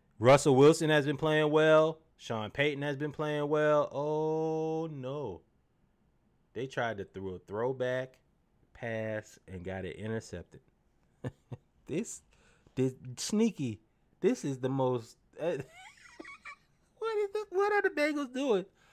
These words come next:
How do you throw an interception on a lateral <laughs> reverse double pass? Norwood, you out?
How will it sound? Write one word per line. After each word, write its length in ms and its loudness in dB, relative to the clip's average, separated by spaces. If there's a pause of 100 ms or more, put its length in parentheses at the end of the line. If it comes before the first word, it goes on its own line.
(320)
How 200 0
do 100 8
you 140 8
throw 240 8
an 80 6
interception 840 2
on 160 2
a 80 2
lateral 680 0 (960)
<laughs> 800 -8
reverse 600 4
double 340 0
pass? 560 -6 (360)
Norwood, 540 10
you 100 8
out? 280 8